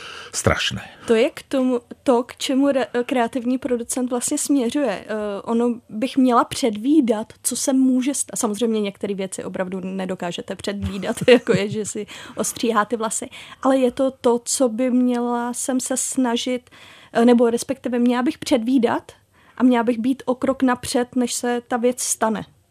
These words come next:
Speaker 1: Přemýšlíte při takových, eh, situacích i o nějakých, eh, etických kritériích, kam až byste třeba nešla, kde byste řekla: "Hele, tak to už dost"?
Speaker 2: Dám příklad teďko, eh, jeden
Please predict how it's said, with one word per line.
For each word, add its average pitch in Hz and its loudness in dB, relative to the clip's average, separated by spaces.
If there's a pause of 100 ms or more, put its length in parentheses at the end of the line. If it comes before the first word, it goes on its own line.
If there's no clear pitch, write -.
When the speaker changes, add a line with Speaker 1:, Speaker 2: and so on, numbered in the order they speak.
(1600)
Speaker 1:
Přemýšlíte 120 4
při 120 0 (340)
takových, 123 2
eh, 101 2
situacích 120 0
i 110 6
o 120 0
nějakých, 110 4
eh, 98 4
etických 160 0
kritériích, 107 2 (160)
kam 95 4
až 98 -2
byste 107 0
třeba 101 0
nešla, 123 0
kde 101 0
byste 95 0
řekla: 95 0
"Hele, 101 4
tak 101 0
to 110 0
už 95 -4
dost"? 87 -2 (720)
Speaker 2:
Dám 294 4
příklad 247 -2
teďko, 233 0
eh, 226 -2
jeden 214 -2